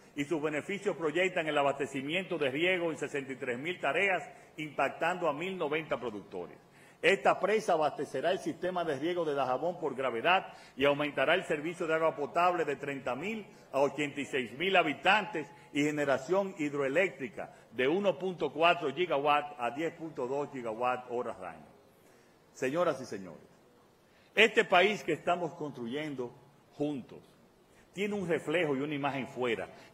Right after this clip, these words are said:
que cada día es más prestigiosa y reconocida. La política exterior es un aspecto fundamental para cualquier país, especialmente para una nación como la nuestra,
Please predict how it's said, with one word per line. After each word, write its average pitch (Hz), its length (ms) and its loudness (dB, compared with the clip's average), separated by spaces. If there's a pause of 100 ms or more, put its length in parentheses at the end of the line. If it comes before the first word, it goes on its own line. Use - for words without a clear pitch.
que 123 200 -2
cada 160 340 2
día 160 240 0
es 123 120 -6
más 131 240 -2
prestigiosa 110 720 -6
y 95 40 -8
reconocida. 85 500 -16 (1400)
La 113 160 0
política 120 420 -4
exterior 131 440 -6 (360)
es 135 160 -6
un 160 100 -4
aspecto 151 400 -2
fundamental 131 760 -4
para 120 180 -4
cualquier 123 440 -4
país, 127 380 -6 (300)
especialmente 147 840 -2
para 120 180 0
una 143 160 -4
nación 143 440 -4
como 117 200 -8
la 107 120 -4
nuestra, 123 500 -8